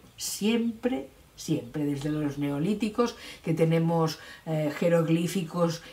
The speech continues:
impresionantes, o sea, eh, constelaciones que, que dices, "¿Cómo sabían eso?", ¿no? O sea, eh, el, círculos,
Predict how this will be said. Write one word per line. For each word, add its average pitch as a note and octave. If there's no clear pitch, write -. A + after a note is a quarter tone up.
impresionantes, F3
o E3+
sea, D#3
eh, -
constelaciones E3+
que, D#3
que D#3+
dices, D#3
"¿Cómo E3+
sabían E3
eso?", D#3+
¿no? E3+
O D#3
sea, D3
eh, -
el, G3
círculos, F3+